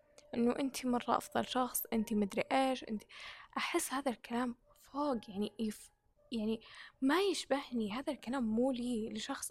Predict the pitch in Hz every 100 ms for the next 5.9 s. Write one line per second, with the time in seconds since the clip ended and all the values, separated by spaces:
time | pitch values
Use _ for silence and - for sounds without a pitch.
0 | - - - 233 233 240 208 190 214 -
1 | - - - - - - - - 220 -
2 | 262 240 202 208 269 254 247 - - -
3 | - 226 - 254 220 226 - 220 - _
4 | _ _ _ _ _ _ - 233 220 -
5 | - 269 233 185 - 214 - 175 -